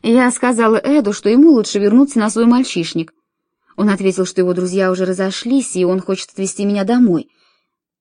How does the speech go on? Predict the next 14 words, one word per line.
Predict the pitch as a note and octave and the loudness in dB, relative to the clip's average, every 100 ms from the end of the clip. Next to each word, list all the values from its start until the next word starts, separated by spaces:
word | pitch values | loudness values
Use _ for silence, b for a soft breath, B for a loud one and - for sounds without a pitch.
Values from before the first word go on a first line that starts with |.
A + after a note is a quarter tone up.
| _ | _
Это | - A3 | -6 -2
вызвало | A3 C#4 B3 C4 | 2 2 4 4
у | B3 | 6
меня | B3 C#4+ | 6 6
новую | C#4 G3+ F#3 | 6 4 0
волну | F#3 F#3 F3+ | 0 2 0
раздражения. | F#3+ F3 F#3 F3+ F3 F3 E3+ _ _ _ - | 0 -2 -2 0 0 0 -2 _ _ _ -2
«Зачем?» | A3 C#4 C#4+ E4+ C4 F3 | 2 2 0 0 2 0
крикнула | F3+ E3 E3+ E3 | -2 -2 -2 0
я. | D#3 D#3 b b b b b b b | -2 -8 b b b b b b b
Он | D4 D#4+ | 4 4
терпеливо | D#4+ B3+ A#3+ A3 G3 | 4 0 0 2 4
напомнил | F3+ F3 D#3+ E3 G3 B3+ | 2 2 0 0 2 4
мне, | C#4 | 4